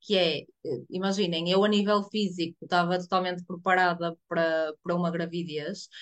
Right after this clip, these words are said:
mas hoje olho para trás e percebo que a nível emocional não estava assim tanto. Ou seja, apesar de ser uma coisa que eu sempre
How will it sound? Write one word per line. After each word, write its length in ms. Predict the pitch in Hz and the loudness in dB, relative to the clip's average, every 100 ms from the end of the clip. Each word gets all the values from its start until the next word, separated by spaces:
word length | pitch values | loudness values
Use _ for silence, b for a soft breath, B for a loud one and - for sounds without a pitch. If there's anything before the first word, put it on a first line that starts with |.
| B B | B B
mas 300 | 196 202 202 | 2 2 2
hoje 340 | 269 269 240 | 6 6 4
olho 200 | 214 214 | 0 0
para 140 | 214 214 | -4 0
trás 400 | 185 160 170 190 | 2 4 2 0
e 100 | 202 | -6
percebo 640 | - - 196 170 - 175 - | -10 -2 0 0 -2 -12 -6
que 240 | 185 160 - | -2 0 0
a 80 | 214 | 0
nível 360 | 220 214 220 | 0 0 0
emocional 460 | 214 208 226 208 214 | 0 -2 -2 0 2
não 80 | 220 | 0
estava 300 | 214 214 214 | -2 0 0
assim 240 | 214 220 | -2 -6
tanto. 340 | 208 180 170 - - B B | -4 -4 -4 -12 -20 B B
Ou 100 | 175 | -4
seja, 300 | 180 180 175 | 2 2 2
apesar 300 | 175 175 208 214 | 0 2 2 2
de 100 | - | -2
ser 120 | 226 | -2
uma 160 | 214 | 0
coisa 240 | 208 180 175 | 0 -2 -2
que 80 | 185 | -4
eu 40 | |
sempre 300 | 180 214 202 | -2 -2 -4